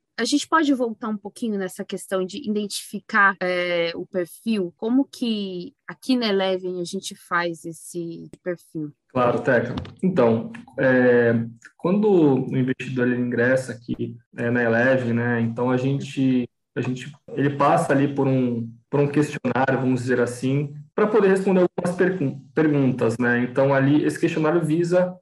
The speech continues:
Speaker 2: é, identificar ali algumas situações que possam acontecer com ele, com o investidor, e como que ele reagiria, né? Então, vai dar de, desde perguntas mais básicas, né? Como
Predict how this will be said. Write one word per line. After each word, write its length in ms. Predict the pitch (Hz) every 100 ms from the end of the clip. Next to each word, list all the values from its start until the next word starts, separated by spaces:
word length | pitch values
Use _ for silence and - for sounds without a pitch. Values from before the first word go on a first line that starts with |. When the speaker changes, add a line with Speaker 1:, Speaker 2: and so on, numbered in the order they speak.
| _
Speaker 2:
é, 260 | 131 135
identificar 680 | 143 143 151 147 147 135 147
ali 120 | 139
algumas 380 | 143 139 156 190
situações 1200 | 190 180 - 156 143 - 139 135 131 123 - - -
que 100 | 156
possam 560 | 147 147 147 170 170 147
acontecer 640 | 135 131 131 127 127 127
com 140 | 123
ele, 560 | 117 113 117 151 208 - -
com 100 | 127
o 40 |
investidor, 880 | 127 123 127 120 117 117 147 185 - - -
e 100 | 151
como 380 | - 165 202
que 100 | 185
ele 140 | 180 180
reagiria, 840 | 170 175 170 185 165 139 131 113
né? 220 | 113 120
Então, 540 | 120 120 127 127 123 117 -
vai 180 | 147 151
dar 120 | 156
de, 100 | 160 185 -
desde 260 | 151 170 175
perguntas 460 | 196 170 170 160 -
mais 220 | 147 143
básicas, 720 | 135 131 151 143 135 131 131
né? 160 | 131
Como 500 | 131 131 127 127 120